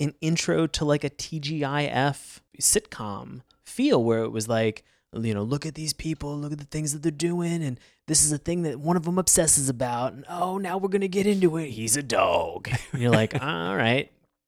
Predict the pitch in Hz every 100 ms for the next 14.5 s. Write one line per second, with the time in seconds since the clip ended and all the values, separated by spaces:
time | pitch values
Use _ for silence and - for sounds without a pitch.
0 | _ - 135 160 127 127 143 - _ _
1 | _ 165 202 220 202 127 160 151 - -
2 | - - 143 135 139 - - - - 135
3 | 127 143 120 120 113 104 95 113 127 117
4 | - _ - 120 117 107 - 113 113 123
5 | 120 113 107 104 - 127 117 104 107 104
6 | 104 - _ - 104 98 _ 117 113 113
7 | 110 107 110 104 101 104 135 110 123 -
8 | - _ _ _ - 131 131 120 113 107
9 | 104 104 110 101 104 - - 98 92 98
10 | 87 90 - - 82 87 110 - 110 _
11 | _ - 240 - 233 185 - 131 120 120
12 | 110 - _ 127 120 117 107 104 101 98
13 | 95 95 98 104 101 - 101 101 104 107
14 | - 95 90 90 104